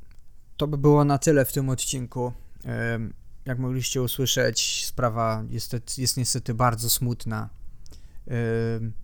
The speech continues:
tak jak mówiłem, zdjęcie Bianki idzie bardzo łatwo znaleźć w internecie, ale nie powiem wam jak.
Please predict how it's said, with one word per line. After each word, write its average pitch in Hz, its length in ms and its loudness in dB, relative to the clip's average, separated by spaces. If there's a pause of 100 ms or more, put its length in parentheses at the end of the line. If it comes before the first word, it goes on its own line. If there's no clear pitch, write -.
(120)
tak 127 140 -2
jak 127 120 2
mówiłem, 120 580 2 (280)
zdjęcie 127 340 -2
Bianki 120 340 -2
idzie 117 160 -2
bardzo 113 380 4
łatwo 117 300 -2
znaleźć 110 300 -2
w - 20 0
internecie, 113 640 -4 (480)
ale 135 240 4
nie 135 120 4
powiem 110 260 8
wam 113 200 10
jak. 117 300 4